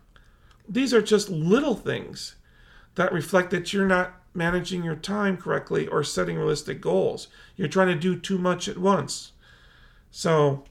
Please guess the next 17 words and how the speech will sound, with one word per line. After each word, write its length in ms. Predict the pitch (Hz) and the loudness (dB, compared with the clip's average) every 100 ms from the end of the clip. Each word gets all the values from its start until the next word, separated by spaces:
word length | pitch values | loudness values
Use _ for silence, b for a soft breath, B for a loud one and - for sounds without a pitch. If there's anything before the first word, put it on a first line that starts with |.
| _ b b b b | _ b b b b
or 320 | 185 170 170 156 | 0 4 4 4
pushing 460 | - 196 202 185 | 4 4 4 2
it 100 | 175 | 4
off. 420 | 185 170 117 - - _ - b b b b b b b - | 6 4 2 -6 -20 _ -18 b b b b b b b -4
Just 200 | 190 175 | -2 2
so 60 | 185 | 4
you 100 | 185 | 6
gotta 160 | 233 | 4
be 100 | 214 | 6
realistic 560 | 202 190 208 214 147 131 | 6 8 6 4 0 0
about 360 | 147 165 156 165 | 0 0 0 -4
what 160 | 180 | -4
you 100 | 170 | -6
can 340 | - 180 175 160 | -4 -2 0 -2
and 160 | 156 | -4
cannot 640 | 208 160 135 135 - - | -6 -4 -2 -4 -8 -12
do. 360 | 151 220 - | -6 -6 -6